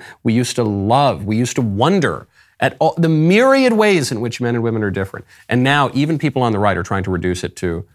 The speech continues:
"Well, we have these chromosomes and you have those chromosomes. Well, women have uterus, men have penis,"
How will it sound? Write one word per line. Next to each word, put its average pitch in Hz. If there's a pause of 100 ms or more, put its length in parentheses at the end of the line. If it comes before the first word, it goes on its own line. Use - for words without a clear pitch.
(160)
"Well, 165
we 170
have 151
these 170
chromosomes 139
and 135
you 170
have 143
those 156
chromosomes. 98 (500)
Well, 117
women 170
have 151
uterus, 139
men 147
have 139 (800)
penis," 147